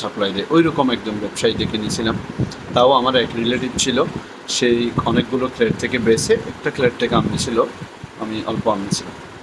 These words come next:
এই, এইবারও আমি অনেকগুলো আম নিয়েছি। আমগুলো আসলে মন মতো হয় না, আমগুলো হলে কিছু পচে যায়, কিছু ওই নরম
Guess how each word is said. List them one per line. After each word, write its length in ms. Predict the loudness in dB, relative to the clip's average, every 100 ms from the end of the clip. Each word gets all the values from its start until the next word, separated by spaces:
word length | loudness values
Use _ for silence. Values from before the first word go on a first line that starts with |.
| -18 -12 -12 -8 -6 -6 0 0
এই, 100 | 0 0
এইবারও 360 | 2 6 8 6 4
আমি 100 | 2 0
অনেকগুলো 280 | -2 2 2
আম 60 | 2
নিয়েছি। 260 | -2 -2 -6 -8 -4 0 2
আমগুলো 340 | 2 2 4 4
আসলে 180 | 4 0 2
মন 100 | 2 2
মতো 140 | -2 -4
হয় 140 | -4 -6
না, 60 | -8 -12 -16 -8 0
আমগুলো 280 | 2 4 2 2
হলে 120 | 0 0
কিছু 140 | -4 2
পচে 240 | 2 2 4
যায়, 140 | 4 2 -10 -14 -14 -8 -2
কিছু 240 | 0 0 0 -4 -6 -14 -10 -4
ওই 100 | -4 -4 -8 -6 2
নরম 240 | 4 4